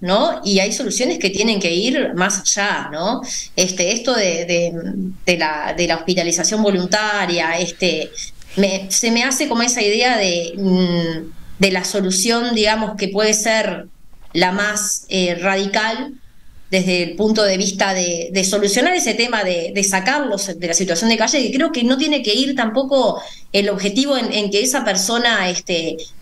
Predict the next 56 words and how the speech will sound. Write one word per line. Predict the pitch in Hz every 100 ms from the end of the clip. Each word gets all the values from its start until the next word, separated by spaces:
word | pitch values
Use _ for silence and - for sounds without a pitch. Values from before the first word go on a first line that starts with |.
| -
salga | - - 277 320 285 220
de | 202
ese, | 220 - 202 185
de | 190 202
ese | - 214
lugar, | 190 208 247
digamos, | 240 214 262 294
sin | - - 226 214
que |
haya | 247 311 285
toda | 269 294 262
una, | 226 254 254
una | 247 247
elaboración | 202 185 185 - - 262
del | 277
problema | 220 202 247 269
que | 180
es |
mucho | 220 247
más | 220 220
profunda, | 196 190 226 262 294
que |
es | 311
lo | 233 208
que |
venimos | 180 202 233 240
hablando | 170 202 247
del | 185
tema | 196 226 220
de, | 175 170 - - - -
de, | 170
bueno, | 175 233
de | 165
la | 160
erosión | 170 165 320
social, | 294 - 233 240 240
de | 202
la | 180
salud | 180 196
mental, | 247 226 214 202 202 202 - - -
de | 185
qué | 185
es | 226
lo | 202
que | 190
pasa | 196 202
con | 180
las | 156 -
sustancias. | 147 - 156 - - - - - - -
Cuando | - 226 226
yo | 320 370
hablaba | 330 277 285 240
del | 202 190
tema | 240 247
de | 196
verlos, | 190 240 214 185 170 - -